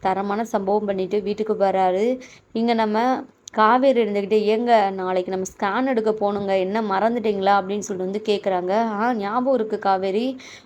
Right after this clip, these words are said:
ஆ, கண்டிப்பா போயிடலாம்" அப்படின்னு சொல்லிட்டு வந்து சொல்றாங்க.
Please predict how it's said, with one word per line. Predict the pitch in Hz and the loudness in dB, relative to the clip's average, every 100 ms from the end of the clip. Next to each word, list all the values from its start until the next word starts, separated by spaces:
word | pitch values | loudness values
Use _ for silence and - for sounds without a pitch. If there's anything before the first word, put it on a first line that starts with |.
| _ | _
ஆ, | 220 226 | 2 2
கண்டிப்பா | 214 202 220 240 | 0 -2 0 0
போயிடலாம்" | 226 214 214 214 208 214 | 2 2 2 2 0 -2
அப்படின்னு | 208 196 208 | -4 -4 -6
சொல்லிட்டு | 196 196 | -4 -4
வந்து | 190 214 | -4 -4
சொல்றாங்க. | 214 185 185 | -4 -2 -2